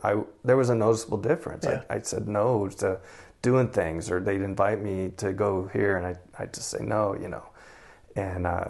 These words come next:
Speaker 1: no judgment, but I was just like, I started to change my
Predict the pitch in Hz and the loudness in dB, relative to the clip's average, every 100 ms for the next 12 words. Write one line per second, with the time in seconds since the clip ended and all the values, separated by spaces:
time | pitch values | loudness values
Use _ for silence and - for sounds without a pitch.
0 | - - 117 98 113 160 95 90 - 98 | -6 -2 2 4 6 6 4 -6 -2 0
1 | 107 104 95 - 95 - - 98 - 101 | 0 -2 -4 -2 -2 -4 -10 -8 -2 0
2 | 90 92 92 85 - 90 90 90 - - | 0 -2 -4 -6 -6 -4 -6 -8 -10 -6
3 | 95 | -4